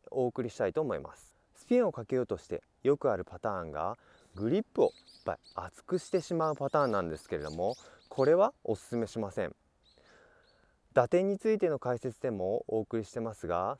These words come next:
そうすると体の形が力が入りづらくなってしまうので、どうしてもスイングによどみが出てしまいます。ですので、できるだけグリップは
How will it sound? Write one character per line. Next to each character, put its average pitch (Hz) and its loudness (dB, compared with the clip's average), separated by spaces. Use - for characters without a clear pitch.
そ 170 2
う 170 0
す - -6
る 180 0
と 185 0
体 175 4
の 190 2
形 175 0
が 156 2
力 196 4
が 170 2
入 156 2
り 160 4
づ 165 2
ら 160 6
く 117 -6
な 104 0
っ - -6
て - -10
し - -12
ま 95 -2
う - -4
の 85 -6
で、 87 -2
ど 139 6
う 202 2
し - -14
て 247 0
も 190 0
ス - -4
イ 165 6
ン 160 4
グ 135 2
に 98 0
よ 92 2
ど 120 4
み 143 2
が 139 4
出 127 2
て - -12
し - -14
ま 73 -6
い - -10
ま 69 -14
す。 - -20
で 156 0
す - -10
の 110 -2
で、 104 0
で 123 4
き 196 2
る 208 8
だ 208 6
け 202 4
グ 160 2
リ 196 0
ッ - -6
プ - -2
は 139 6